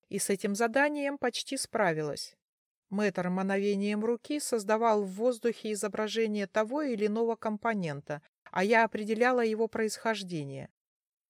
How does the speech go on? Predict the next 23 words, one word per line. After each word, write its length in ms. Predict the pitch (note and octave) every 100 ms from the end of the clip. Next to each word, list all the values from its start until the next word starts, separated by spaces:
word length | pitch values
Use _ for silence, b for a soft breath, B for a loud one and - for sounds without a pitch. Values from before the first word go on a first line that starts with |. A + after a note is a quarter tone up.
| _ _
Уж 160 | A3 -
что-что, 680 | - - A3+ G#3 - C#4+ C#4
а 60 |
растительность 800 | A#3 A3+ - C4 C4 A#3+ A3+ -
и 120 | -
живность 500 | G3+ G#3+ A3 G#3+ -
моего 300 | G#3 G#3 G#3
родного 400 | G#3 G3 G3+ G#3
леса 280 | G#3+ B3+ -
я 180 | G#3+ G#3
знала 360 | F#3+ G#3+ G#3 F#3+
вдоль 360 | F#3 G#3+ B3
и 20 |
поперек, 560 | A#3 G#3+ G3+ D#3+ D3 - _ _ _ F#3
но, 140 | F3+
к 60 | -
сожалению, 760 | F#3 F3+ F#3 G#3+ A#3 A#3 A#3 -
только 320 | G#3+ A3 -
его. 420 | A#3 A3+ D3+ C3 - _ _ _ _ _ _ -
Закончив 680 | F#3 A3 G3 E3+ - F3+ -
проверку, 640 | A3+ A#3 D4 D4+ D#4+ D4+ _ _ -
мэтр-звездочет 1080 | B3 C4+ B3+ A3+ G#3+ A3+ A3 A#3+ - C#4 A3+
замолчал, 720 | A#3+ B3 A#3+ - F3+ D3+